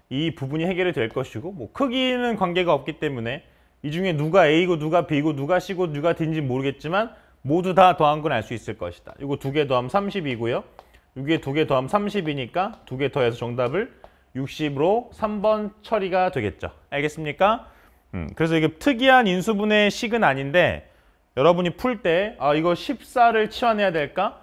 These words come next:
십사 제곱 더하기 이 곱하기 십사를 치환해야 될까?'를 일단 고민하셔야 되고, 그 다음 여기 숫자로 튀어나왔는데 이 부분을 또다시 치환해도 상관은 없지만 그렇게 구조가 복잡하거나 어려운 문제는 아니기 때문에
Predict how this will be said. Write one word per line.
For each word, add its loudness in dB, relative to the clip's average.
십사 0
제곱 -2
더하기 2
이 -6
곱하기 0
십사를 -2
치환해야 0
될까?'를 -2
일단 -6
고민하셔야 -4
되고, -4
그 -4
다음 6
여기 0
숫자로 0
튀어나왔는데 4
이 -2
부분을 2
또다시 4
치환해도 -2
상관은 0
없지만 -2
그렇게 -6
구조가 2
복잡하거나 2
어려운 4
문제는 -4
아니기 -2
때문에 -6